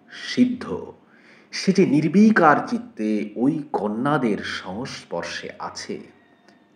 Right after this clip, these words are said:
তার স্বরূপ বোঝার সাধ্য সাধারণ মানুষের নেই। সে সদা গোপীভাবে বিভাবিত।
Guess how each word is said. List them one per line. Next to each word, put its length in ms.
তার 200
স্বরূপ 520
বোঝার 520
সাধ্য 840
সাধারণ 680
মানুষের 520
নেই। 200
সে 340
সদা 760
গোপীভাবে 840
বিভাবিত। 840